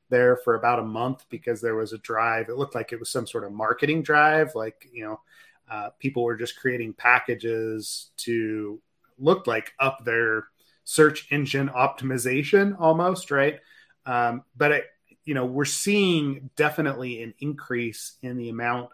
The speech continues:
of attacks against,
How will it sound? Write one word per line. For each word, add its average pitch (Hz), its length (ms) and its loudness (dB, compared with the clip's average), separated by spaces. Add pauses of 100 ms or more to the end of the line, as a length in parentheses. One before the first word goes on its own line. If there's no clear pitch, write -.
of 113 460 -6
attacks - 680 0 (1000)
against, - 1300 -4